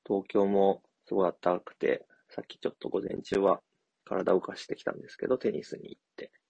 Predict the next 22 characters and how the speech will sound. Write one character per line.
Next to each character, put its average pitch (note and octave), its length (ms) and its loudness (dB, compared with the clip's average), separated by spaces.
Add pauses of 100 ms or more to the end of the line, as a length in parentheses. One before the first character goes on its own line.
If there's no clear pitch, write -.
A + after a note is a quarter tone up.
(320)
い G2+ 100 0
い G2 80 2
汗 - 180 -8
か - 140 -10
い - 80 -10 (100)
て。 - 220 -6 (1120)
で、 A#2+ 60 -4
明 - 80 -4 (180)
日 C#3+ 200 6
は、 C#3 340 6 (840)
え G#2+ 360 -8
ー - 20 -20 (140)
と、 - 800 -8 (880)
亀 B2 220 0
山 D3 180 6
湖 - 140 4
に - 100 -2
行 - 100 -6
く - 100 -4
予 - 100 -6
定 - 280 -4
で、 - 300 6